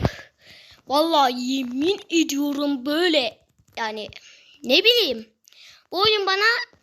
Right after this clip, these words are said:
mallık geldi yani. Tam bir mal. Şurada bez vardı. Ne? Ne? Şaka mısın?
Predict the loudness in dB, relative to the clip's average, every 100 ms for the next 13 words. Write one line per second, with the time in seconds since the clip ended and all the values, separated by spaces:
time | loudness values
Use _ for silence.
0 | _ _ _ _ -10 -2 0 0 -2 -2
1 | -4 -4 -4 -6 -6 -8 0 0 0 -2
2 | 0 -2 -2 -4 -4 -6 -8 -10 -10 -14
3 | -8 -8 -4 -4 -6 -10 -10 -10 -10 -10
4 | -12 -20 -20 -20 -20 -20 -6 -2 -2 -4
5 | -12 -18 -18 _ -20 -20 _ _ -8 -8
6 | -8 -8 -8 -6 -12 _ _ _ _ _
7 | _ -20 -20 -20 -8 -4 -2 -2 -2 -4
8 | -10 -12 -10 -10 -10 -10 -12 -14 -20 -20
9 | _ _ _ -6 -2 -2 -4 -16 -6 -4
10 | -4 -10 _ -20 -20 _ _ _ _ _
11 | _ -20 _ -20 -20 _ -8 2 2 4
12 | 2 2 -2